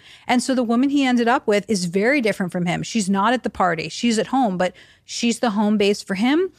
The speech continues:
and he is the energizing, wild part of their relationship. And so it's not that people have to find their opposites,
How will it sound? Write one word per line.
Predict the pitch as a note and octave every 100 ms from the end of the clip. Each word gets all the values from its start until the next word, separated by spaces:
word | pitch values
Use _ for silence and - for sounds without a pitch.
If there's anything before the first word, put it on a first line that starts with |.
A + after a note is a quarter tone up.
| - -
and | A3 G#3
he | A#3+ B3+
is | B3 A3 F#3+
the | F#3+ G#3 G3+ G#3 - - _ _ A3
energizing, | A3+ A#3 G3+ A3 G#3+ G3+ G#3+ G3+ G3 G3+ - _ _
wild | - F3 G3 G3 G#3 G3+ G#3 F3+ -
part | - G3 F#3+ G#3+
of | F3+
their | B3 C#4
relationship. | A3 F#3 D#3 F3+ D3+ D#3+ -
And | A3+
so | C4+
it's | B3+ -
not | D#4 D#4
that | D4
people | C4+ A#3
have | G#3+ -
to | A3
find | G#3+ G3+
their | F#3+ -
opposites, | F3+ A3+ B3+ D#4+ E4